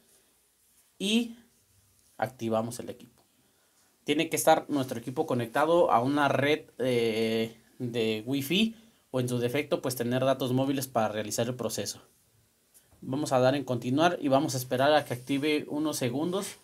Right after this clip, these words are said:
son literalmente segundos, y nos va a dar como resultado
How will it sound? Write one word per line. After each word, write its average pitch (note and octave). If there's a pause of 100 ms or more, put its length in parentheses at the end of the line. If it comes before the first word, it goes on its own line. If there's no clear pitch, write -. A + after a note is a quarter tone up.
son C#3+
literalmente C3+
segundos, D#3+ (1600)
y E3
nos B2
va C#3+
a A#2+
dar D3 (840)
como A#2+
resultado C#3+